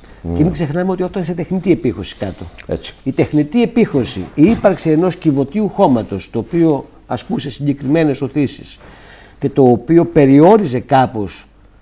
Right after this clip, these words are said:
Speaker 2: τις κάμψεις αυτής της κατασκευής της υπερκείμενης, όπως και η ύπαρξη στο εσωτερικό των κομματιών που έχουμε του λιονταριού,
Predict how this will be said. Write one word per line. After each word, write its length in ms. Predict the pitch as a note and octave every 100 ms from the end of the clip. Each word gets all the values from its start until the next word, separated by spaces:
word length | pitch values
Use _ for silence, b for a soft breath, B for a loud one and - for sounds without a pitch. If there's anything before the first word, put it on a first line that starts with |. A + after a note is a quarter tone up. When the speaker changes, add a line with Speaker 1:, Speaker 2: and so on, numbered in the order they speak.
| _ -
Speaker 2:
τις 180 | A#2+ -
κάμψεις 760 | C3+ B2+ - E2 D2 - - _ _ _ -
αυτής 340 | A#2+ G2+ C3+ -
της 140 | -
κατασκευής 560 | A#2+ A#2 - A#2+ A#2+ A2
της 100 | -
υπερκείμενης, 800 | - G#2+ B2 A2 F#2+ F2+ - - b b b b -
όπως 380 | F#3 G3 C#3+
και 120 | - C3+
η 140 | D#3
ύπαρξη 580 | F3+ D#3+ C3+ - A2+ -
στο 180 | - -
εσωτερικό 560 | B2 - B2+ A#2 - G#3
των 180 | F#3 C3+
κομματιών 680 | C3 B2+ B2 G3 E3+ G#2+ D#2+ - b b b
που 100 | - C#3+
έχουμε 360 | D3 C3+ A#2
του 120 | G#2
λιονταριού, 640 | A2+ A2+ A#2 A#2+ C#3 G2+